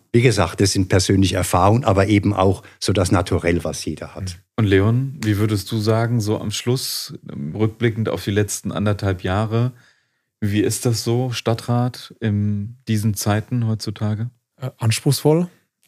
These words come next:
Speaker 3: aber es macht, äh, Spaß, weil man, äh, sich auch nicht wegduckt vor der Verantwortung und es, äh, mitgestalten kann.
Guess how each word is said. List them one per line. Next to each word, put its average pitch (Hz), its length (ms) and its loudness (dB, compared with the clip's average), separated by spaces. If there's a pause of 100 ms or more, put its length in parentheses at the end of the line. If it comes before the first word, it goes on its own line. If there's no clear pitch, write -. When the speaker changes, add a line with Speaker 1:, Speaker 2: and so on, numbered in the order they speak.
Speaker 3:
aber 117 240 0
es 110 160 -2
macht, 113 380 -4
äh, 107 440 -6
Spaß, - 560 -4 (500)
weil 110 240 2
man, 110 320 2
äh, 113 220 0
sich 110 220 -2
auch 110 80 2
nicht 107 180 0
wegduckt - 580 -4
vor 117 140 2
der 110 100 4
Verantwortung 110 600 0
und 104 180 0
es, 107 200 -2
äh, 110 160 2
mitgestalten 110 600 0
kann. 104 300 -4